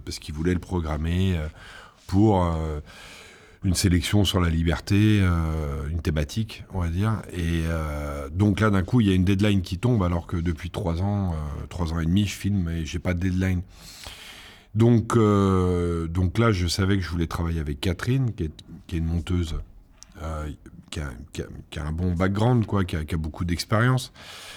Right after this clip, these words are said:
Et, euh, et du coup, elle regarde tous les rushs, et moi, il me reste un tournage.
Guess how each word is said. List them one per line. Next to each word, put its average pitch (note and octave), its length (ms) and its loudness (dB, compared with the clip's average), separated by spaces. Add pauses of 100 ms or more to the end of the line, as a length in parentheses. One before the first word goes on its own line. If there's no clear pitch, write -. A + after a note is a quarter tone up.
(600)
Et, G#2 420 4
euh, F2 640 2 (100)
et F2+ 80 0
du E2+ 160 2
coup, C3 220 0
elle A2+ 60 6
regarde G#2 500 4
tous A2+ 100 2
les G#2 140 4
rushs, B2+ 500 2 (920)
et G2+ 120 2
moi, G#2 200 4
il A#2+ 60 6
me G#2 60 4
reste A2 200 0
un G#2+ 80 2
tournage. F2 480 -2